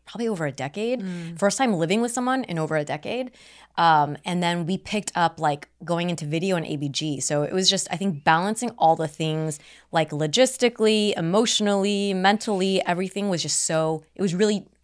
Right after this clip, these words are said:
Speaker 1: challenging and hard. I had a lot of days where I, like, I'm like, "Wow, I haven't felt this, like, kind of, like, just exhausted and kind of, like, I don't even know what I have to do next and I have to get things done
Speaker 2: Mm.
Speaker 1: by a certain time." And then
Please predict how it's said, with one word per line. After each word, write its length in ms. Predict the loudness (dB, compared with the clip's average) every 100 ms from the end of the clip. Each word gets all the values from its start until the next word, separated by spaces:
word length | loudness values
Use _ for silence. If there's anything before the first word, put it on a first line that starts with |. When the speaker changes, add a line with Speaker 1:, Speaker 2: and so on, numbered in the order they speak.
| _
Speaker 1:
challenging 520 | 2 2 2 -2 -4 -6
and 120 | -8
hard. 380 | -6 -8 -8 -6
I 80 | 0
had 180 | 2
a 60 | 4
lot 200 | 6 4
of 100 | 2
days 320 | -2 -2 -2
where 240 | -2 -2 -4 -14 -20 -20 _ 0
I, 320 | 2 2 2
like, 320 | 0 0 -4 -6
I'm 100 | -4
like, 160 | 0
"Wow, 140 | 4 4
I 40 |
haven't 300 | 2 -2 -2
felt 260 | -2 -4 -2
this, 180 | -6 -6
like, 180 | -8 -10 _ _ _ _
kind 260 | -6 -2 -2
of, 100 | -2
like, 240 | -4 -4
just 280 | -6 -8 -8 -10
exhausted 560 | -4 0 0 0 -4 -4
and 80 |
kind 220 | -6 -6 -2
of, 60 |
like, 260 | -2 -4 -8 -20 -2
I 120 | 2
don't 180 | 2 2
even 220 | 0 0
know 140 | 0 2
what 140 | 2
I 40 | 0
have 120 | -4
to 80 | -6
do 140 | -6
next 240 | -6 -6 -8
and 40 |
I 20 |
have 80 | -10
to 60 | -8
get 160 | -10
things 200 | -6 -6
done 400 | -4 -4 -4 -6 -8
Speaker 2:
Mm. 200 | -10 -4
Speaker 1:
by 120 | -4
a 40 | -2
certain 220 | -6 -6
time." 380 | -6 -2 -2 -4 -12 -20 -20 -20 -20 _
And 160 | 2 4
then 300 | 4 4